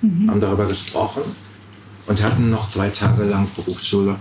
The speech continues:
Speaker 2: Das fühlte sich ganz gut an, aber es war immer noch nicht der Moment, dass, dass die Kamera hat mich nicht wirklich,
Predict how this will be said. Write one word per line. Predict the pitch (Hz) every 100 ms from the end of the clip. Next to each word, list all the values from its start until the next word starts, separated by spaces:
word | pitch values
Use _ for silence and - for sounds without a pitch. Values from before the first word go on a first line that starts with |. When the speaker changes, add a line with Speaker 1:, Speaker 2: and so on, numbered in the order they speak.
| - - -
Speaker 2:
Das | 110
fühlte | 143 143 139
sich | 139
ganz | 127 123 -
gut | 139 170
an, | 170 165
aber | 117 120 110
es | 104
war | 104 104
immer | 107 135 147
noch | 147 -
nicht | 123 123 -
der | 139
Moment, | 131 117 120 123
dass, | 113 - - - - - -
dass | 120 - - - - 113
die | 110
Kamera | - 107 135 123 123 120 92 - - - - - - - - - - - -
hat | - 107
mich | 123 123
nicht | 143 -
wirklich, | 131 139 127 - - -